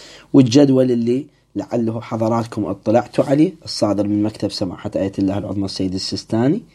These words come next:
في مسألة، آه، حكم المقر. تمام؟ زين.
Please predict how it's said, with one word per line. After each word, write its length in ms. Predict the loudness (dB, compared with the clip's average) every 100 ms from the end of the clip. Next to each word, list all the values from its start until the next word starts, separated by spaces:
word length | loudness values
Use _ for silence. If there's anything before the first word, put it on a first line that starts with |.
| _ _ _ _ _ 0
في 160 | 4
مسألة، 440 | 4 2 0 0 -2 -2
آه، 680 | 0 2 0 -6 -10 -12 -14
حكم 400 | -2 -2 0 0
المقر. 540 | 2 2 2 0 -10 _ _ _ _ _ _ _ _ _
تمام؟ 400 | -2 0 -2 -4 _ _ _ _ _ _ _ _ _ _ _ _ _ _
زين. 260 | -6 -4